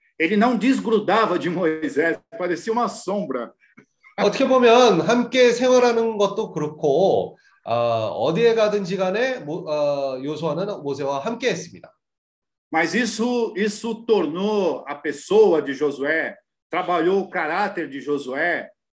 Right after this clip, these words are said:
Speaker 1: a ponto do Senhor confiar pra ele uma grande extensão de terra.
Speaker 2: 그런, 어, 함께 생활하는 그런 시간이 있었기 때문에, 아, 요수아도 변화가 되었고, 또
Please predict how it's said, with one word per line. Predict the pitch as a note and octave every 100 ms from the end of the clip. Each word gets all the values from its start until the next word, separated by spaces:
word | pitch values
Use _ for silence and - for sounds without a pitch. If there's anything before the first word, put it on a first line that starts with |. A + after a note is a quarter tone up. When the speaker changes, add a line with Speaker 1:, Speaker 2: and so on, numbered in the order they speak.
| _ _ _ -
Speaker 1:
a | C#3+
ponto | - _ E3+ B3 C#4+ C#4 C4 A#3
do | G3
Senhor | F3+ - D#3 D3+ F#3 G3 -
confiar | - B3+ A#3 - F3+ E3 F3 F#3+
pra | E3+ C#3
ele | D3 F3 F3+ F3+ - _ _ _ _ _ _ _ _ _ _ -
uma | D#3 D#3+
grande | - - G3 C#4+ C4+
extensão | A3+ - G3 E3 - F3+ F3+
de | D#3+
terra. | - D#3 C3+ A2 - _ _ _ _ _ _ _ _ _
Speaker 2:
그런, | A#2+ B2 B2 A#2+ G2+
어, | G2 G2+
함께 | - D3+ D3+ D#3 C#3+
생활하는 | C#3+ E3 E3 D#3+ E3 D#3+ C3+ - _ _ C3+
그런 | C#3
시간이 | C3+ A#3+ C4+ C4+
있었기 | A3+ G#3+ F#3 E3+
때문에, | F3+ F#3+ A3 D#3+ - - _ -
아, | C3+ B2+ B2+
요수아도 | C3 B2+ C#3+ B2+ B2 C#3 C#3 C#3
변화가 | B2 B2 B2 A#2
되었고, | A2+ G#2+ - G2+ C#3 F3+
또 | F3+ F3+ C#3